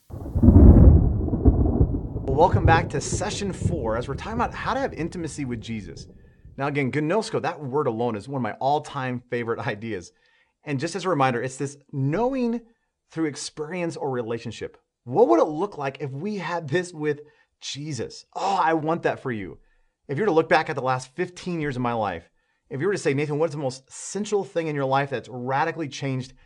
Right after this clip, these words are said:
how you lived?" It is this. It's knowing Jesus, not just through facts and data and information, though that is important.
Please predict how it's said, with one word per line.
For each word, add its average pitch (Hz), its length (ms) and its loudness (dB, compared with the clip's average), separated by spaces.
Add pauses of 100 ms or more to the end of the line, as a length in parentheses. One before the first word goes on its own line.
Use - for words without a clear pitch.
(200)
how 131 180 -6
you 127 160 -2
lived?" 98 320 -4 (380)
It 110 140 -6
is 107 180 -8
this. - 480 -10 (360)
It's - 180 -18
knowing 123 760 -4 (520)
Jesus, 107 480 -10
not 180 200 -8
just 220 180 -8
through 220 120 -8
facts 135 420 -4
and 147 140 -6
data 131 280 -2
and 123 80 -4
information, 123 500 -8
though 127 120 -2
that 131 160 0
is 139 100 -2
important. 131 420 -6